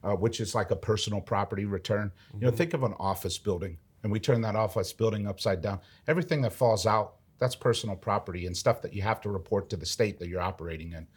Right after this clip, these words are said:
Speaker 1: um, in the production of income. Now, keep in mind,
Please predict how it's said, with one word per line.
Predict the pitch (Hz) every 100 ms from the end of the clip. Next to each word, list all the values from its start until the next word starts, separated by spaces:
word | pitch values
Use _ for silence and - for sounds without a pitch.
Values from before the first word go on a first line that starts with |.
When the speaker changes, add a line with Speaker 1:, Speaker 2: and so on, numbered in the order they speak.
| - - - -
Speaker 1:
um, | 92 92 85 -
in | 107
the | 107
production | - 95 92 - 90
of | 101
income. | 98 - 78 87
Now, | 98 90 - - - -
keep | 120 120
in | 156
mind, | 135 113 117 120